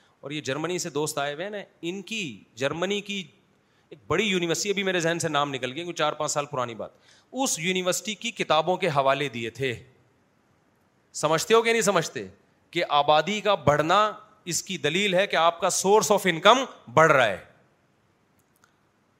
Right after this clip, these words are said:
یہ once upon a time یہ فلسفہ پیش کیا جاتا تھا کہ ملک کی ترقی میں تین چیزیں کار فرما ہیں۔ ایک وسائل کی کثرت،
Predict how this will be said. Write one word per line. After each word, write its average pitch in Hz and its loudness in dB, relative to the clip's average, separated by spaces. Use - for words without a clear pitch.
یہ 175 2
once 247 4
upon 214 6
a 220 8
time 202 2
یہ 196 2
فلسفہ 185 0
پیش 180 0
کیا 170 2
جاتا 143 4
تھا 160 4
کہ 190 0
ملک 170 -4
کی 226 -6
ترقی 190 -2
میں 185 -2
تین 208 -4
چیزیں 185 0
کار 147 4
فرما 131 0
ہیں۔ 98 -8
ایک 156 0
وسائل 160 4
کی 202 -6
کثرت، 156 0